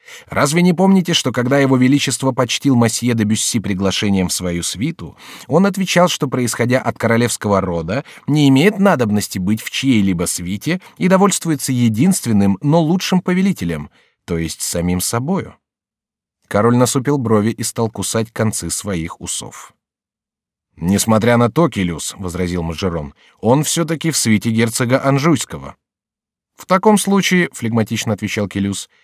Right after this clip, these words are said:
"вероятно, герцог важнее короля".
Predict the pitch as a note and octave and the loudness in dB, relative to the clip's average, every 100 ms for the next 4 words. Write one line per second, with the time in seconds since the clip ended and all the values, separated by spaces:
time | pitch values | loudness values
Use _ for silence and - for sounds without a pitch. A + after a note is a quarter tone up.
0 | _ _ - G2+ D3 E3 F3+ E3+ E3 E3 | _ _ -4 0 4 4 4 2 0 0
1 | C#3+ E3+ - D#3+ E3 D#3+ E3 E3+ E3 E3 | 0 -2 -2 -2 0 2 2 2 2 0
2 | E3+ F3+ | 0 -2